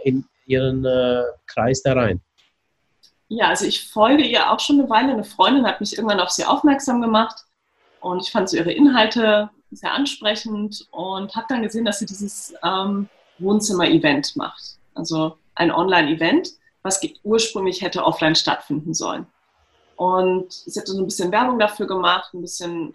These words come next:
Speaker 2: ähm, was erzählt auf ihrem Instagram-Kanal. Und eines Morgens bin ich aufgewacht und dachte mir, ich will dort sprechen, auf diesem Event.
Speaker 1: Ach, echt? Okay.
Speaker 2: Und dann habe ich ihr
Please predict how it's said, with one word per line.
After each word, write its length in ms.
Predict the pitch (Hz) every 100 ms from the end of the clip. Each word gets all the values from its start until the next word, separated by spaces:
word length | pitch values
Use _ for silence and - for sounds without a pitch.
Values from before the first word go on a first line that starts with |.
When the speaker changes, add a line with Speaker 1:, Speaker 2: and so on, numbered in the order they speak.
| -
Speaker 2:
ähm, 340 | 165 165 151 -
was 140 | 175
erzählt 420 | 170 - 240 254
auf 180 | 220 -
ihrem 420 | - 175 170 165 -
Instagram-Kanal. 960 | 254 247 214 185 - 180 165 160 180 - _ _ _ _ _ _ _ _
Und 100 | 196
eines 320 | - 196 196 208
Morgens 500 | 175 190 226 226 -
bin 80 |
ich 100 | 190
aufgewacht 480 | - 202 - 208 202
und 60 | 185
dachte 260 | 180 - 180
mir, 280 | 180 180 - _ - - - _ _ _
ich 140 | - -
will 100 | 175
dort 340 | 165 170 - -
sprechen, 560 | - 165 151 139 143 _
auf 120 | 156 -
diesem 220 | 151 156
Event. 420 | 139 - - - _ _ _ -
Speaker 1:
Ach, 120 | - 165 -
echt? 220 | - - -
Okay. 380 | 78 113 127 - - - _ _
Speaker 2:
Und 560 | 185 190 190 190 196 - - _ _ _ _ - _ _ _ -
dann 300 | 190 196 226
habe 200 | 240 262
ich 200 | - -
ihr 380 | 220 214 214